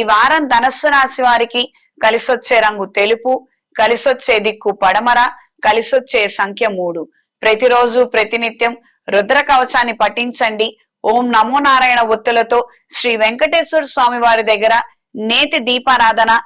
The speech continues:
లేదా అష్టమూలిక తైలంతో దీపారాధన సమర్పించండి. విశేషమైనటువంటి ఫలితాలని అందుకోగలుగుతారు. రుణ బాధలు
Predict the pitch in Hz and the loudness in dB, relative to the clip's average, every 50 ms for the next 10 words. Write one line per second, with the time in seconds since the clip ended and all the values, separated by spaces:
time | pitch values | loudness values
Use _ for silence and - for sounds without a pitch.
0 | _ _ _ _ - 202 220 233 240 233 247 226 220 220 - - 311 302 320 320 | _ _ _ _ -6 -2 0 0 2 2 2 2 2 0 0 -2 -2 -2 -2 -2
1 | 311 302 294 277 269 - 254 240 240 240 240 240 - 233 220 202 214 226 226 240 | -2 0 0 0 2 2 0 0 0 0 0 0 0 0 0 0 -2 -6 -2 0
2 | 277 269 254 240 226 226 226 226 220 - 233 208 214 226 226 - - 233 - - | 2 2 4 2 2 0 0 -2 -2 -2 -2 0 0 0 -2 -2 -8 -12 -6 -4
3 | 247 220 214 214 226 226 - _ _ _ _ _ - 233 220 - 330 349 339 - | -2 -2 -2 -2 -4 -4 -6 _ _ _ _ _ -8 -6 -4 -2 -2 -2 0 0
4 | 359 339 330 311 285 269 - 262 240 233 226 208 220 220 220 226 226 262 247 247 | 0 0 0 0 0 0 0 0 -2 -2 -4 -4 -2 -2 -2 0 0 0 0 2
5 | 240 226 214 180 - - _ _ _ _ - 196 208 220 226 220 240 226 208 202 | 0 0 -2 -6 -8 -10 _ _ _ _ -4 -2 -2 -2 0 0 2 2 2 2
6 | 202 196 190 196 196 - 202 185 180 175 - - _ _ _ _ _ 196 202 214 | 0 0 -2 -4 -4 0 0 2 2 0 -2 -6 _ _ _ _ _ -2 0 2
7 | 226 247 262 262 277 269 269 262 269 262 247 | 2 2 2 4 4 2 4 2 2 2 2